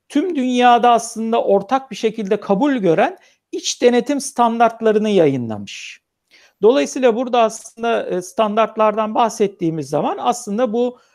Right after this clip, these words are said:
e, Uluslararası İç Denetçi-, İç Denetçiler Enstitüsü'nün yayınladığı,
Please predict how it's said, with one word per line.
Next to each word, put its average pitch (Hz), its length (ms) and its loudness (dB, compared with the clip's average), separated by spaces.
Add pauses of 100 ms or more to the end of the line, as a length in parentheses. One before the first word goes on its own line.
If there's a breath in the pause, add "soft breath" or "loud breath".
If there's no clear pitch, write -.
(140 soft breath)
e, 175 360 0
Uluslararası 220 520 0
İç - 220 -10
Denetçi-, 220 720 0
İç - 360 -8
Denetçiler 202 580 0
Enstitüsü'nün 185 600 -6
yayınladığı, 196 840 -2